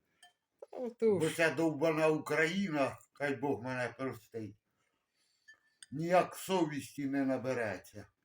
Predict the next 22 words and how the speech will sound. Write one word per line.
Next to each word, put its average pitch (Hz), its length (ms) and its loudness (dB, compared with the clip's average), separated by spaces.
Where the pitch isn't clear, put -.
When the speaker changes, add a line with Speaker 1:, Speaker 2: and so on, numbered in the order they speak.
Speaker 1:
Та 277 180 -4
да, 226 300 2
а 226 140 0
люди 285 280 0
будуть 214 320 0
от 214 160 4
розхльобувати 180 880 0
ото, 165 200 -8
да. 170 260 -8
Хто - 280 2
нажився, 202 800 2
а 185 100 2
на 180 160 0
людях 170 420 0
виїдуть. 151 640 -8
І 208 140 -14
все. 214 400 -6
Половину 202 560 4
перебили, 185 800 2
половину, 175 680 0
Speaker 2:
Мгм. 160 640 -4
Speaker 1:
ех, 175 160 -8